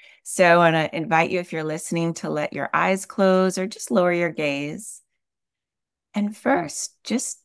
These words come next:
take a moment to gather your attention back into yourself. So we've been talking and listening,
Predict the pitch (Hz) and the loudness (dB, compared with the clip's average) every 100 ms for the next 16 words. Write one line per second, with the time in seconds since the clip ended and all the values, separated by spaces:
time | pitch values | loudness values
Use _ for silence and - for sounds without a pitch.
0 | - - 226 214 190 180 175 175 170 202 | -10 -4 -2 0 2 2 0 0 -2 -4
1 | _ - _ _ _ _ _ _ _ _ | _ -20 _ _ _ _ _ _ _ _
2 | _ _ _ - 220 196 - 175 185 220 | _ _ _ -14 -14 -8 -6 -2 0 2
3 | 226 196 180 160 - - 175 170 - 151 | 2 2 2 0 -4 -8 -8 -8 -8 -8
4 | 147 - - 202 214 196 - 165 147 - | -8 -10 -12 -6 -2 -2 -2 -8 -6 -8
5 | - - _ _ _ _ _ _ - - | -10 -20 _ _ _ _ _ _ -16 -8
6 | 147 143 180 - - 156 - 170 160 156 | -6 -4 -8 -6 -6 -6 -2 0 2 2
7 | 135 151 - - 160 160 156 156 151 | 0 -2 -4 -2 0 2 0 -2 -4